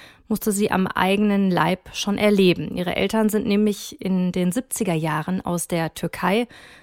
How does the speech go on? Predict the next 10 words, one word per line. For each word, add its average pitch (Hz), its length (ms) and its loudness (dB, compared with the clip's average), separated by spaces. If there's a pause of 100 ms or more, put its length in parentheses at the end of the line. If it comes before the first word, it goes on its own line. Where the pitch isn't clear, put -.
nach 180 120 -2
Deutschland 185 520 0
emigriert, 180 600 -2
weil 190 100 2
sie 190 120 0
dort 190 280 2
als - 260 -8
Kurden 262 340 4
und 196 160 0
Jesiden 202 580 2